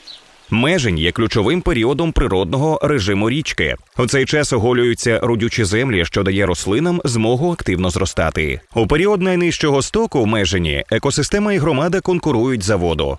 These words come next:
Встановлення екологічного стоку дозволить уникнути конфлікту за рахунок раціонального розподілу наявних водних ресурсів.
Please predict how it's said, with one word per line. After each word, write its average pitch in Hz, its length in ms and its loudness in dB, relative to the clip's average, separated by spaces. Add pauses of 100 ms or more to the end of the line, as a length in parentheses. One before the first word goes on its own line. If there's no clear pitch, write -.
Встановлення 120 640 0
екологічного 107 680 0
стоку 139 360 -2
дозволить 98 580 0
уникнути 147 580 0
конфлікту 110 600 -2
за 101 140 2
рахунок 120 400 -2
раціонального 117 720 0
розподілу 107 540 -2
наявних 107 560 0
водних 87 340 -2
ресурсів. 92 640 -2